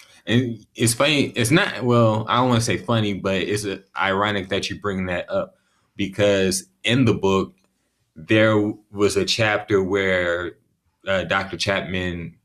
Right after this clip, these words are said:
referenced that in one of his stories, where a husband, the husband felt like they were spending enough time and the wife didn't feel like they were spending enough time. And they had to learn each other's love language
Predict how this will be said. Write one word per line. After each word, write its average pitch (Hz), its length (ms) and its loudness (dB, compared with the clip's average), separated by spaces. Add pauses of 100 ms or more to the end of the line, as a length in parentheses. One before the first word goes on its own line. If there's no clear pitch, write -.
(100)
referenced 101 480 -2
that 95 220 0
in 90 180 -4
one 90 160 -6
of 80 40 -8
his 82 160 -8
stories, 95 480 0
where 82 520 -2 (600)
a 90 120 -2
husband, 95 800 0 (180)
the 98 120 0
husband 110 420 0
felt 101 180 0
like 92 200 0
they 90 120 0
were 85 120 -4
spending 110 420 0
enough 90 320 -4
time 87 400 -4
and 85 140 -8
the 85 40 -10
wife 87 280 -4
didn't 98 260 -4
feel 85 160 -4
like 80 140 -2
they 80 60 -6
were 78 100 -4
spending 80 260 -10
enough 80 220 -10
time. 78 340 -10 (1080)
And 110 140 4
they 101 120 4
had 104 180 2
to 101 100 -2
learn 98 240 2
each 92 160 0
other's 85 300 -2
love 101 240 0
language 87 600 -4